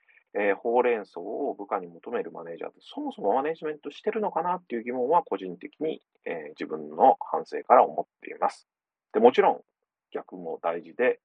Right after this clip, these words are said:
自分が部下だったらほうれん草はしましょう。それは間違いなくした方がいいです。はい。僕の言うマネジメント論は結構、部下が仮に仕事ができなくても、それを部下のせいにするなと。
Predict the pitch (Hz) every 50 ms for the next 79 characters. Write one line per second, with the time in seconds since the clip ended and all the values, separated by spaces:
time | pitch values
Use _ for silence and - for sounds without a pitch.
0 | _ _ - 87 87 95 98 95 90 113 123 156 131 92 87 - - 151 151 -
1 | - 92 92 85 85 78 - - - - 110 123 - - - - - 78 - -
2 | - - - _ _ _ - 92 95 104 131 139 - - - - _ - 95 87
3 | 87 - - - 143 - 98 101 - - 104 - - - - - - - - 151
4 | 110 104 131 104 78 - - - - - - - _ _ _ _ _ _ _ _
5 | _ _ _ _ _ _ _ _ _ _ _ _ - - - - - _ _ _
6 | _ _ _ - 151 151 214 185 160 131 120 110 107 123 127 104 85 95 110 107
7 | 110 110 117 123 123 120 - 139 117 90 80 - - - 156 156 - _ _ -
8 | 151 160 147 - - _ _ _ _ _ _ - - 160 - 175 151 143 127 104
9 | - - 104 101 107 104 101 98 - 104 95 113 120 120 127 127 120 90 85 92
10 | 113 139 156 165 - - - - 101 117 143 147 - - - _ _ _ _ _
11 | - - 101 104 117 127 147 160 147 - - - _ - 127 127 156 - 156 170
12 | 175 - 143 143 131 - - - - 110 123 156 160 120 - -